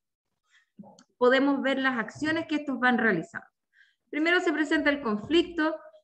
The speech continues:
luego hay un desarrollo, el desarrollo del conflicto, que aquí están los, los actos que realizan, donde va a ocurrir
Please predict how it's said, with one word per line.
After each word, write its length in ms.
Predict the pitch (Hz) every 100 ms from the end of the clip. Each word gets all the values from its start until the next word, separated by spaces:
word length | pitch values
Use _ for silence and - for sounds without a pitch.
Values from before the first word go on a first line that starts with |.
| _
luego 320 | 220 262 302
hay 140 | 302 302
un 160 | 285
desarrollo, 1080 | 240 240 247 190 240 262 226 233 320 - - _ _ -
el 220 | 170 180
desarrollo 640 | 180 180 190 214 269 277
del 200 | 277 277
conflicto, 880 | 277 285 277 233 196 - 202 226 214 - - _
que 100 | 214
aquí 180 | 196 262
están 240 | 269 269
los, 260 | 254 247 - - _ _ _
los 540 | 214 214 202 202 202 -
actos 460 | 240 311 311 294 294
que 120 | 294 277
realizan, 720 | 277 277 269 277 277 302 311 466 - _ _ _ _ _ _ _ _
donde 380 | 214 214 233 233
va 120 | 226
a 40 | 247
ocurrir 680 | 240 254 220 262 285 285